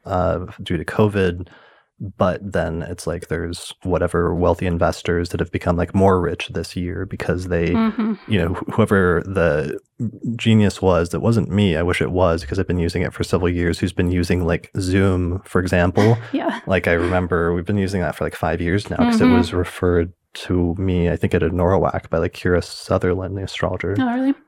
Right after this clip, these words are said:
Speaker 1: Yeah,
Speaker 2: Hmm.
Speaker 1: and that was, like, five years ago, so I've been using it since then, as an alternative to Skype. And then all of a sudden now everyone's using Zoom this year and the stock
Speaker 2: Mm-hmm.
Speaker 1: has, like, shot up.
Speaker 2: Yeah.
Speaker 1: So occasionally it's people that,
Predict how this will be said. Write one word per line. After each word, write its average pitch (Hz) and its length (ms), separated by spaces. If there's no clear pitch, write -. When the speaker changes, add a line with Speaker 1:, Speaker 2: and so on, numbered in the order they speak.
Speaker 1:
Yeah, 110 320
Speaker 2:
Hmm. 107 60
Speaker 1:
and 87 480
that 82 100
was, 82 80
like, 104 120
five 85 240
years 98 200
ago, 90 200
so 87 120
I've - 40
been 92 100
using 87 220
it - 120
since 87 240
then, 90 540
as 92 120
an 90 60
alternative 85 400
to 82 60
Skype. 98 520
And 90 80
then 90 120
all 87 100
of 87 60
a 90 40
sudden 87 280
now 87 180
everyone's 87 400
using 87 280
Zoom 90 240
this 85 200
year 90 160
and 87 120
the 90 60
stock - 340
Speaker 2:
Mm-hmm. 226 100
Speaker 1:
has, 220 100
like, - 140
shot 90 320
up. 98 300
Speaker 2:
Yeah. - 220
Speaker 1:
So - 220
occasionally 87 600
it's 85 240
people 85 460
that, 82 440